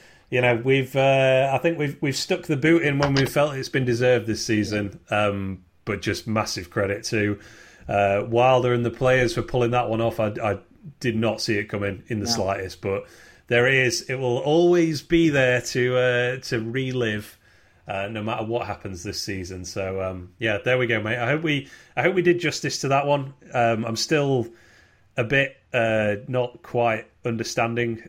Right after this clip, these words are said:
Speaker 1: how we did it and whether it actually happened or not. Maybe I'll have to go and watch the highlights
Speaker 2: <laughs>
Speaker 1: one more time or something like that.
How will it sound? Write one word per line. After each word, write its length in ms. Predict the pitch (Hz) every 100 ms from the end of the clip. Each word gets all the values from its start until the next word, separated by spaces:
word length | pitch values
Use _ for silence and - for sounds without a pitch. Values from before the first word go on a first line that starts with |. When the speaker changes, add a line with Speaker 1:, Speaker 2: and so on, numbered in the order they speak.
| _
Speaker 1:
how 200 | 110 117
we 120 | 113 117
did 160 | 123
it 240 | 131 139 117
and 340 | 104 101 - _
whether 300 | 147 131 117
it 60 | 117
actually 340 | 120 - 113
happened 380 | - - - 120
or 120 | 120
not. 160 | 123 120
Maybe 140 | 104
I'll 60 | 107
have 100 | 101
to 60 | 104
go 80 |
and 80 | 98
watch 140 | 104 117
the 80 |
highlights 400 | 90 98 95 - 185 - -
Speaker 2:
<laughs> 220 | - -
Speaker 1:
one 120 | 123 110
more 120 | 104
time 340 | - 107 107
or 100 | 104
something 300 | - 110 110
like 160 | 107 110
that. 240 | 110 117